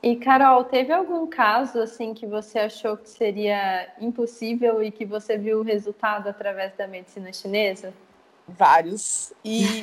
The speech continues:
Speaker 1: <laughs>
Speaker 2: <laughs> e principalmente, é, vou falar de dois casos que, assim, sempre mexem comigo quando eu lembro. Que foi meu primeiro caso de acupuntura, primeiro,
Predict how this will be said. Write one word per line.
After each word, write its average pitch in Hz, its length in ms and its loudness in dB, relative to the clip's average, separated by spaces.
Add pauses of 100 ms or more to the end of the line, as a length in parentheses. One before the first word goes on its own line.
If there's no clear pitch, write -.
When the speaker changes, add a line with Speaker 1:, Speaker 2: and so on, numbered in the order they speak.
(380)
Speaker 1:
<laughs> 254 420 0 (120)
Speaker 2:
<laughs> - 640 -12
e 226 800 -10 (280)
principalmente, 262 1600 -8
é, 214 640 2
vou 233 180 -12
falar 254 400 -2
de 226 240 -20
dois 247 400 -10
casos 262 560 -8
que, 254 200 -10
assim, 226 460 -12
sempre 254 400 -14
mexem 262 420 -8
comigo 240 520 -14 (120)
quando 247 400 -6
eu 233 120 -4
lembro. 165 440 -12 (680)
Que - 80 -16
foi 254 140 -2
meu 254 120 -6
primeiro 277 360 -6
caso 285 280 -2
de 269 60 -10
acupuntura, 220 880 -8
primeiro, 294 480 -8